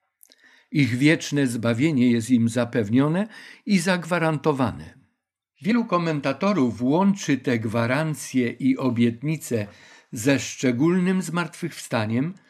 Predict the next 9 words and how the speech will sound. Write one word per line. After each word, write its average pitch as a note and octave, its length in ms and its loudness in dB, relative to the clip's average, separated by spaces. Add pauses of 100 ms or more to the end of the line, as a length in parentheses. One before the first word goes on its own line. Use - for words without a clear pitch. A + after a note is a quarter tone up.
(260)
o C3+ 100 -4
którym D#3 360 0
czytamy C#3+ 680 -2 (300)
w - 80 -20
Księdze D3 420 0
Daniela C3 560 0
w G#2+ 40 -10
dwunastym B2 720 0
rozdziale, A2+ 640 -2